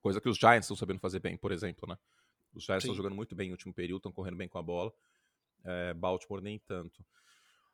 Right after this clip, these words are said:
Speaker 1: Olha, o Kenny Pickett contra essa secundária de, de Filadélfia vai ser uma tragédia.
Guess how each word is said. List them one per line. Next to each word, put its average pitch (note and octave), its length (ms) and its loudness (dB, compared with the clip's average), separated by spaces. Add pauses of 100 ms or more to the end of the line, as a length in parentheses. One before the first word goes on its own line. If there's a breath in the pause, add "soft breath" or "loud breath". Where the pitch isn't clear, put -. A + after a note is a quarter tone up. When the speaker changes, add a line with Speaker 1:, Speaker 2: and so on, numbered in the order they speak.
(140)
Speaker 1:
Olha, C#3+ 400 10
o B2 60 -2
Kenny F3 220 2
Pickett D3+ 320 4
contra - 180 -2
essa C3 120 0
secundária A2 380 2
de, G2 220 -2
de G2+ 100 -8
Filadélfia G#2 760 2
vai C3+ 200 0
ser - 120 -2
uma C#3+ 60 -2
tragédia. G#2+ 560 0